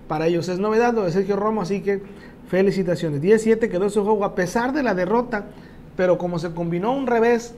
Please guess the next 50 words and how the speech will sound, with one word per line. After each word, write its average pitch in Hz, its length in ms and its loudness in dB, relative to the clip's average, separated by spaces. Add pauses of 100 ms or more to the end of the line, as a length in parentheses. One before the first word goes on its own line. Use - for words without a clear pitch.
de 160 100 -2
los 165 120 -6
Zaraperos 170 380 -4
de 214 80 -4
Saltillo, 170 540 -4 (320)
que 180 80 -4
es 185 60 -4
para 185 180 -4
donde 156 200 -2
ya 180 60 -2
vamos, 175 380 -4 (520)
en 160 120 -6
la 165 100 -4
Ciudad 185 240 -2
de 180 80 -2
México, 220 540 -4 (580)
le 151 60 -10
ganaron 185 320 2
los 165 140 2
Diablos 196 360 2
Rojos 190 240 0
de 170 80 -2
México 180 380 -2
once, 262 540 2
quince 339 420 4
a 247 140 2
once. 240 400 0
Fíjese 208 180 -4
usted, 196 180 0
eso 190 200 2
habla 285 180 -4
del 233 140 2
picheo 220 520 2
que 196 100 -8
tuvieron 190 320 -4
los 156 100 -8
Zaraperos. 135 480 -12 (800)
Fue 233 240 2
una 262 300 0
pesadilla, 220 720 -2
fue 208 160 -6
una 220 160 -4
hecatombe 214 640 0
el 190 80 -6
picheo 165 260 -6
de 196 60 -6
los 165 100 -6
Zaraperos 175 360 -6
de 165 40 -8
Saltillo. 196 560 -6